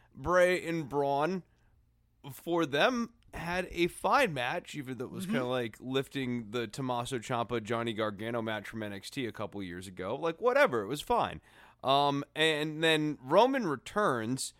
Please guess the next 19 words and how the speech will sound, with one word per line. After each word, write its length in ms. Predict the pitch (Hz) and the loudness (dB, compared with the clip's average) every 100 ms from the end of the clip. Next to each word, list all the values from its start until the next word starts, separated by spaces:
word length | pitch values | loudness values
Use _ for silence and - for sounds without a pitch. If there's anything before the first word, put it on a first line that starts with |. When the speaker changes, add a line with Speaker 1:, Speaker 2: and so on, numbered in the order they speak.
| _ _ _ - | _ _ _ -2
Speaker 1:
and 140 | 160 | 2
they 140 | 180 180 | 2 2
did 180 | 202 269 | 2 0
a 80 | |
good 300 | 208 185 196 | 0 0 0
job 500 | 165 131 107 107 117 - _ _ - | 0 0 0 0 -2 -8 _ _ -10
creating 460 | - 170 165 160 - | 0 2 2 0 -2
a 100 | 127 131 | -10 -10
big 440 | 110 185 202 - - | 2 2 2 -4 -6
angle 600 | 139 113 90 76 82 - _ _ _ _ _ - | -4 -4 -8 -12 -12 -14 _ _ _ _ _ -2
where 480 | 131 143 143 139 127 | 4 6 6 4 4
Roman 460 | 139 170 180 180 | 4 4 4 -2
set 260 | 151 190 170 | -2 2 4
up 260 | 160 151 - - | 6 4 0 -20
heat 480 | - 170 170 160 _ | -14 -4 -2 -4 _
with 560 | 135 139 139 135 120 - - | -4 2 4 4 0 -14 -16
both 680 | 127 - 147 143 135 - 98 | -16 -4 0 2 0 -4 -14
Bray 580 | 113 131 139 135 135 - | -4 0 2 2 2 0
and 420 | 143 175 160 110 | 0 2 2 -2